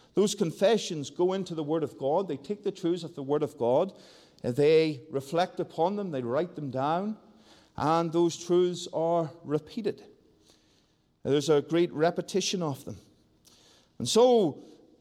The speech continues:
the Apostle Paul wrote confessional statements. And that is an evidence that creeds and confessions are biblical.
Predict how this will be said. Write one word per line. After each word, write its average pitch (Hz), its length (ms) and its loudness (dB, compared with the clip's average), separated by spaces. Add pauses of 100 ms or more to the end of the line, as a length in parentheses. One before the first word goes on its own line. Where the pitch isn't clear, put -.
(100)
the 175 60 2
Apostle 220 440 4
Paul 202 420 6
wrote 190 340 0
confessional 165 640 -2
statements. 214 760 -4 (560)
And 170 200 0
that 220 100 6
is 214 140 4
an 190 80 2
evidence 190 500 2
that 156 400 0 (160)
creeds 170 480 -2
and 143 120 -4
confessions 147 580 -2
are 139 60 0
biblical. 190 560 -2